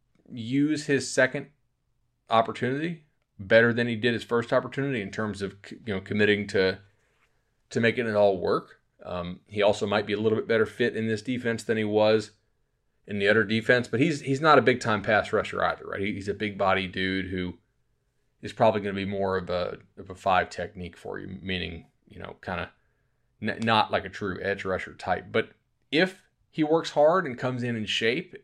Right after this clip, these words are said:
and wants to be a good teammate and all those things, then I think Florida State may have found a, a good player there. But I have to say if there, because he's already been at one place where he didn't work out,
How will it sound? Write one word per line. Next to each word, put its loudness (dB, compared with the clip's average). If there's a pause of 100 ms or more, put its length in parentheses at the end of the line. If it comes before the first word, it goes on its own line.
and -2 (560)
wants -2
to -12
be -2
a 0
good -4
teammate 0
and -8
all 2
those -4
things, -8 (260)
then -4
I 0
think -4
Florida -8
State 0
may 2
have 0
found -2
a, -2 (720)
a -8
good -4
player 4
there. -6
But -2 (260)
I -4
have 4
to -16
say 0
if -4
there, -4
because -6 (120)
he's -6
already 4
been 4
at -6
one 2
place -4
where 2
he 0
didn't -2
work -2
out, 2